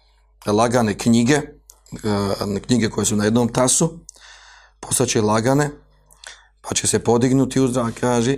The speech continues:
a postat će teška ova bitaka, pa će ona, ona će prevagnuti. E, e, ovaj, znači, time završava hadis. E, hadis govori o tome, e, o fadlu. E, ima, e, ima, e,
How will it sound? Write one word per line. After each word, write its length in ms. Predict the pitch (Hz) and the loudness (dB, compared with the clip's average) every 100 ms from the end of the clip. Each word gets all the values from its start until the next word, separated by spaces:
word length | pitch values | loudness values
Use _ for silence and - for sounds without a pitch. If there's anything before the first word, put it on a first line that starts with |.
| - | -2
a 120 | 104 | -4
postat 360 | - 117 - 110 | -2 -4 -2 -4
će 160 | 101 | -6
teška 560 | - 107 110 - 113 104 | -2 -2 0 -2 -4 -4
ova 260 | - 107 101 | -4 -2 -2
bitaka, 580 | 95 - 110 110 113 107 - | -4 -4 -2 0 -2 -6 -8
pa 60 | |
će 140 | 95 107 | -4 -2
ona, 200 | 107 104 - - - - _ _ | -2 -4 -10 -20 -20 -20 _ _
ona 220 | 107 107 | -2 -2
će 140 | 101 135 | -2 -2
prevagnuti. 760 | 110 104 107 107 110 - - _ _ _ _ _ _ - - _ _ _ _ - - - - - | 0 2 2 0 -2 -4 -8 _ _ _ _ _ _ -20 -20 _ _ _ _ -20 -20 -18 -12 -10
E, 200 | - 104 | -4 -2
e, 200 | 101 101 | -2 0
ovaj, 280 | 131 135 107 | 2 2 2
znači, 320 | 113 104 120 | 0 0 0
time 180 | 139 117 | 2 2
završava 320 | 113 120 107 | 2 0 0
hadis. 360 | 110 107 92 | 0 0 -2
E, 40 | - _ _ _ - - - - - - - - 113 101 | -6 _ _ _ -20 -20 -20 -20 -20 -20 -20 -4 -2 0
hadis 280 | 131 139 117 | 0 0 0
govori 220 | 139 131 | 2 2
o 80 | 127 | 0
tome, 280 | 143 135 | 0 0
e, 520 | 127 - - - - 107 101 | -2 -6 -20 -18 -6 -2 0
o 140 | - 110 | 0 0
fadlu. 600 | - 143 147 123 131 - - - - - - - - - | 2 0 2 2 0 -4 -20 -20 -20 -20 -20 -20 -20 -4
E, 60 | 107 | 0
ima, 340 | 135 165 123 101 98 92 - - | 2 2 2 0 -4 -6 -10 -8
e, 60 | - | -2
ima, 140 | 120 | 0
e, 300 | 104 - - | 0 -4 -6